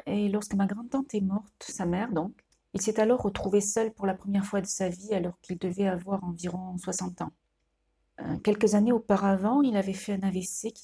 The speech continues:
l'avait laissé hémiplégique. Et à cause de ça, il marchait à petits pas, il traînait des pieds, il avait une moitié du visage paralysé. Si on compare à des gens de soixante ans tels qu'on peut en voir maintenant, euh, ça n'avait rien à voir.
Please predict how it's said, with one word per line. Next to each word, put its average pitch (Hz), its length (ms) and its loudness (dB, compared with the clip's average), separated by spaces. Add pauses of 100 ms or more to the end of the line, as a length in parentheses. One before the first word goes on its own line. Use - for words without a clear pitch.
l'avait 180 180 -2
laissé 180 380 -4
hémiplégique. 180 920 -4 (800)
Et 196 60 2
à 190 60 4
cause 214 180 4
de 214 100 6
ça, 233 220 4
il 214 140 4
marchait 196 400 0
à 208 40 0
petits 208 300 -8
pas, 202 520 4
il 190 140 -2
traînait 190 280 -4
des 196 100 -6
pieds, 196 560 -2 (340)
il 175 120 -4
avait 180 160 -2
une 180 120 0
moitié 196 300 -2
du 180 100 -6
visage 202 480 0
paralysé. 180 580 -4 (880)
Si - 160 -2
on 196 80 6
compare 208 340 2
à 196 80 6
des 196 100 6
gens 208 160 0
de 196 60 2
soixante 196 520 -2
ans 202 420 0
tels 185 160 -4
qu'on 180 160 -10
peut - 120 -8
en 190 140 0
voir 185 220 -2
maintenant, 190 760 -4
euh, 180 60 -14 (580)
ça - 120 -8
n'avait 170 220 2
rien 180 220 2
à 175 80 2
voir. 165 380 -6